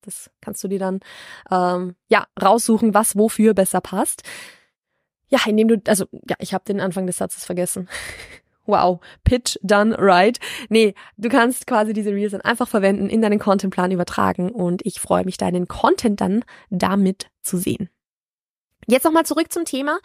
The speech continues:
warum deine Reels keine Reichweite bekommen. Wir haben jetzt schon gesprochen über Videoqualität, über Hooks und wie du mit den Hooks quasi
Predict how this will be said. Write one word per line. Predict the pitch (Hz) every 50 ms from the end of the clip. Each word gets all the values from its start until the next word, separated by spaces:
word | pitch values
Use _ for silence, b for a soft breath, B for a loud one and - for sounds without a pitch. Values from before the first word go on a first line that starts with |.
| b b b
warum | 240 226 220 - 285 302
deine | 294 262 262 254
Reels | 254 262 262
keine | - - 247 240 226
Reichweite | 208 214 240 - - 233 - 214
bekommen. | 220 - - - 220 233 240 240 247 220
Wir | 214
haben | 196 214 220
jetzt | 220 - -
schon | - 220
gesprochen | 214 208 - - - 214 - - -
über | - 202 208 208 208 B B B B B B B B
Videoqualität, | B 202 240 277 269 285 269 262 - 247 233 240 240 233 - 233 220 220 220 -
über | _ 220 190 202 202 - -
Hooks | 262 269 269 _ - - -
und | - - 214 214 214 196 190 190
wie | 196 226 240 247 247 254
du | 220 233 233 233 233 226
mit | - 214 214 208 -
den | 202 202 202 202
Hooks | 220 214 - - -
quasi | - - 196 196 185 190 196 196 -